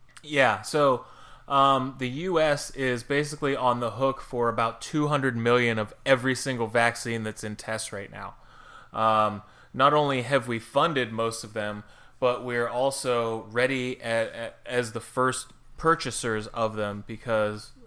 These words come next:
obviously we have a lot of money and we like to be first in things. So, um, they said that they're gonna be able to possibly have up to one hundred million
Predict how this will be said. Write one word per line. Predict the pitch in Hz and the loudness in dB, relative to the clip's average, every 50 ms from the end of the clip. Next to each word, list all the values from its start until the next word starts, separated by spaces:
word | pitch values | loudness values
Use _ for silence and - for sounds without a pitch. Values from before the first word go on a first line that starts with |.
| - - | -18 -10
obviously | - 104 107 107 110 107 - - 117 113 110 | -6 -6 -4 -4 -6 -8 -8 -8 -8 -8 -6
we | 107 110 113 113 | -6 -6 -6 -6
have | 113 113 110 | -4 -4 -4
a | 107 | -2
lot | 107 107 107 104 101 | -2 0 0 0 0
of | 101 | 0
money | 107 123 135 135 135 131 131 127 - - - - - | 0 0 0 0 0 -4 -6 -8 -10 -16 -20 -18 -10
and | - 117 123 | -6 -4 -2
we | 123 123 | 0 2
like | 120 120 120 120 | 4 4 2 2
to | - | -2
be | 113 113 113 | -8 -8 -8
first | 110 - - 143 135 120 113 - - | -8 -4 0 0 2 2 0 -4 -12
in | 113 101 101 | -12 -14 -14
things. | - - 95 90 - - - - - - - - - - - - - - - | -14 -16 -18 -18 -20 -20 -20 -20 -20 -20 -20 -20 -20 -20 -20 -20 -20 -20 -20
So, | - - - 160 156 147 143 139 131 131 - - - - - - - - - - - - | -12 -4 0 2 4 4 4 4 2 0 -6 -16 -20 -20 -20 -20 -20 -20 -20 -20 -14 -6
um, | - 135 135 131 131 131 127 123 123 120 120 120 123 - - - - - - - | 0 2 4 6 6 6 6 4 2 0 -6 -8 -10 -14 -16 -18 -20 -20 -12 -4
they | 135 147 160 156 | 0 0 0 0
said | - - 208 202 208 190 160 | 0 0 2 2 2 2 0
that | 147 135 - | -2 -4 -2
they're | 135 135 139 | -2 -2 0
gonna | 135 143 139 131 | 0 0 -2 -2
be | 120 131 127 | -2 -2 -2
able | 127 131 131 131 120 123 120 117 | 0 0 0 0 -2 -2 -2 -2
to | 117 - | -4 -8
possibly | - - - 143 147 160 160 - 147 123 127 127 120 113 | -14 -6 0 2 2 2 2 -2 -6 -6 -4 -4 -4 -4
have | 110 127 123 117 113 113 113 113 117 - - - - - | -2 0 2 2 4 2 0 -2 -4 -16 -20 -20 -12 -4
up | 135 143 143 - - | -2 -2 -2 -2 -4
to | - - 135 127 123 123 120 | -8 -4 -2 -2 -2 -2 -2
one | 113 113 120 135 139 135 | -4 -2 -2 -2 -2 -2
hundred | 131 151 143 139 131 127 120 113 | -4 -4 -4 -2 -2 -2 -2 -2
million | 107 107 113 117 123 123 127 127 117 113 110 107 104 104 113 | -4 -4 0 2 2 2 2 2 0 -2 -4 -4 -6 -10 -12